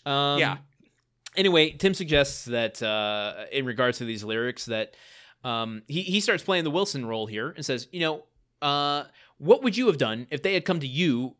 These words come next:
Speaker 1: about things that they thought you should put in your book?" And suddenly Wilson gets it. "Ah, I should stick to writing things I know, like termites."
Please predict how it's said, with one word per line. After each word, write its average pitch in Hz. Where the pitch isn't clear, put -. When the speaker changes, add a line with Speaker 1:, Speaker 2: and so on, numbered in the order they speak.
Speaker 1:
about 127
things 165
that 135
they 147
thought 151
you 139
should 127
put 143
in 123
your 110
book?" 160
And 139
suddenly 151
Wilson 143
gets 147
it. 107
"Ah, 180
I 107
should -
stick -
to 160
writing 151
things 147
I 120
know, 113
like 151
termites." 170